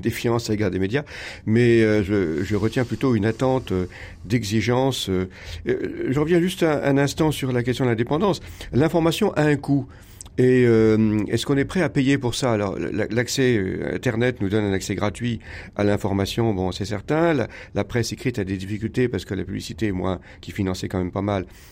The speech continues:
est moins présente. Donc, effectivement, on peut être tenté de se tourner vers des grosses fortunes qui vont, euh,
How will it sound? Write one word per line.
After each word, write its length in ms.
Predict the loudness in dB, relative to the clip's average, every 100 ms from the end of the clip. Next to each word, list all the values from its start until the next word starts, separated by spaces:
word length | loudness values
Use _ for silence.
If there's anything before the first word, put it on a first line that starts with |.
| -6
est 60 | -2
moins 180 | -2
présente. 420 | -2 -2 0 0 0
Donc, 220 | -4 -6
effectivement, 400 | -10 -6 -2 -2
on 60 |
peut 100 | -2
être 100 | -6
tenté 260 | -4 -4 -4
de 100 | -4
se 100 | -4
tourner 440 | -6 -4 -2 -2 -4 -14 -16 -4
vers 200 | -2 0
des 100 | 0
grosses 220 | -2 -4
fortunes 420 | -6 -6 -4 -4
qui 160 | -6 -6
vont, 280 | -4 -2
euh, 140 | -2